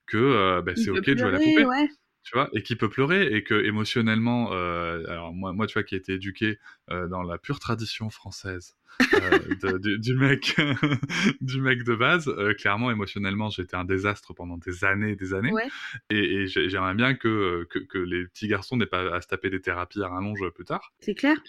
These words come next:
Speaker 1: Et c'est vrai qu'il y a ce côté-là où on se dit, euh, au lieu de regarder s'ils jouent à la poupée parce que c'est fille ou garçon,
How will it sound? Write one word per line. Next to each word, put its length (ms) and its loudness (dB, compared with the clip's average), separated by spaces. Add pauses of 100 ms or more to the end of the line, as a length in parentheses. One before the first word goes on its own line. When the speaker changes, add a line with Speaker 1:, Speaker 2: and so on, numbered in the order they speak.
(160)
Speaker 1:
Et 80 0
c'est 160 2
vrai 140 6
qu'il 120 4
y 40 6
a 20 4
ce 80 -12
côté-là 500 2
où 60 -4
on 140 -2
se 80 -8
dit, 320 -4
euh, 200 2 (500)
au 100 4
lieu 140 4
de 100 2
regarder 500 4
s'ils 240 -4
jouent 140 0
à 60 6
la 100 2
poupée 260 0
parce 160 -2
que 80 -8
c'est 120 -10
fille 160 -6
ou 40 -4
garçon, 380 -2